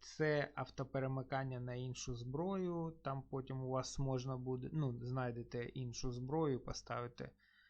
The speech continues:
На другу клітинку. А це збирати токени і збирати матеріали. Можна,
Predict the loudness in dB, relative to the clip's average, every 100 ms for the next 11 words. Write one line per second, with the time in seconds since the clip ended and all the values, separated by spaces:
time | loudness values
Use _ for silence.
0 | -20 -20 -20 _ _ -4 -2 -2 -4 -4
1 | -2 0 0 -4 -2 -4 -2 -2 -2 -4
2 | -4 -4 -6 -14 _ -20 -20 -20 -8 -4
3 | -4 0 4 4 4 2 -2 0 4 6
4 | 6 4 2 0 2 2 2 2 2 0
5 | 0 0 0 0 2 0 -2 -2 -2 -2
6 | 0 0 0 -4 -6 -10 _ _ -2 2
7 | 4 4 2 2 2 0 -2 -2 -4 -6